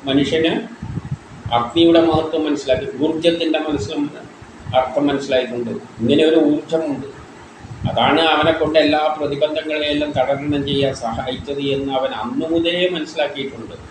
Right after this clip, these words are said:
മനുഷ്യൻ വന്ന കാലം മുതലേ തന്നെ.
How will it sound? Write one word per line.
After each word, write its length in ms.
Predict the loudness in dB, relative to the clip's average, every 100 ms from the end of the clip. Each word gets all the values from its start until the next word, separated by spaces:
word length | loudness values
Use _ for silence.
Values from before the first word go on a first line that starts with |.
| -20 -18 -14 -6
മനുഷ്യൻ 380 | -4 2 4 4
വന്ന 320 | 0 0 2
കാലം 360 | 4 4 2 -2
മുതലേ 300 | 0 0 0
തന്നെ. 360 | -4 -12 -14